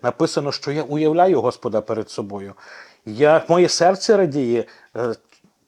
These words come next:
моє, е, честь тішиться, тіло моє спочиває через це.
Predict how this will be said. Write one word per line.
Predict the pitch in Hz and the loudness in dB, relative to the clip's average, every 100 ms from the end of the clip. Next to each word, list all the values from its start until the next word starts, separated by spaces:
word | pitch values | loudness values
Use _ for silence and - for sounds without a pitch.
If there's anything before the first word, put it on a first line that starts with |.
| _ _ _ _ _ | _ _ _ _ _
моє, | 139 143 131 165 170 170 | -4 -2 2 2 2 2
е, | 143 139 135 127 120 - | 2 4 4 4 2 -2
честь | 208 214 - | 0 0 -2
тішиться, | 208 170 143 - 147 | -4 -2 -4 -2 -4
тіло | - - 269 233 185 - - | -4 -4 0 2 2 -2 -8
моє | 170 160 | -2 -2
спочиває | - 151 - 147 135 117 110 - _ _ | -2 -10 -8 -4 -2 -4 -6 -12 _ _
через | - 139 135 131 | -4 0 0 -2
це. | - 110 | -4 -4